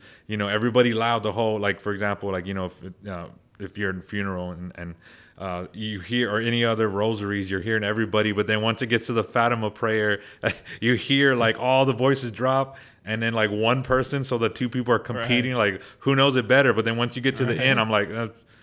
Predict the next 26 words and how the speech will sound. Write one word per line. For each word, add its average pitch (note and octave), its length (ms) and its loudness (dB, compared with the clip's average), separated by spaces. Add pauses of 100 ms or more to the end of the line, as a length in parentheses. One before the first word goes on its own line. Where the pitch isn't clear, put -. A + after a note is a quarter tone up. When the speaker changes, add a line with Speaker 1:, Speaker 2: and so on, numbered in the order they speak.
(140)
Speaker 1:
like, G#2 160 0
murmuring, B2 560 0
like, G#2+ 160 2
every A#2 240 4
word, B2 420 4
and A#2 320 2
then B2 240 0 (300)
Speaker 2:
<laughs> - 300 -8
Speaker 1:
the G#3+ 220 -2 (140)
flee C3 360 0
to B2 180 0
the, B2+ 320 -2
and, A2+ 220 -6
you A#2+ 80 2
know, B2+ 160 4
you're A2+ 120 4
like, F#2+ 140 0
"Oh, A#2 60 -2
I'm G#2 320 4
just A2+ 160 -8
gonna G#2 140 -4
Speaker 2:
Yeah. G#2 40 -10
Speaker 1:
quit." G2+ 360 -2
Uh, G#2 140 -2
she C3 160 -2
won. G2+ 320 -2